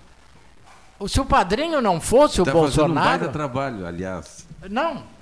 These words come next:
Speaker 1: não tô, é, é, não, é, foi um excelente ministro, talvez o melhor ministro, mas até em-, o Bolsonaro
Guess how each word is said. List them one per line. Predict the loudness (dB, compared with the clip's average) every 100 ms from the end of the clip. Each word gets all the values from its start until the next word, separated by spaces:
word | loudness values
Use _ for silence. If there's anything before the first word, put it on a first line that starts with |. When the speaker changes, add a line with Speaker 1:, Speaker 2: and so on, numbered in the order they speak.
| -10
Speaker 1:
não | -4 -2
tô, | 2 0 2
é, | 0 0 0 0 0
é, | -2
não, | -2 -2 -2
é, | -6 -10 -12
foi | -2 0
um | 0
excelente | 0 0 0 2 0 0 -2 -4
ministro, | -4 -4 -4 -4 -6 -8 -6
talvez | -8 -8 -6 -8 -8
o |
melhor | -8 -8 -2 -2 -2
ministro, | -4 -8 -6 -6 -8 -14 -20 -20 -20 -20 -12
mas | -4 -2 -2 -6 -10 -20 -8 0
até | 0 0 0 2
em-, | 2 -2 -8 -18 -6
o | 0 2
Bolsonaro | 2 6 6 6 2 2 2 4 4 0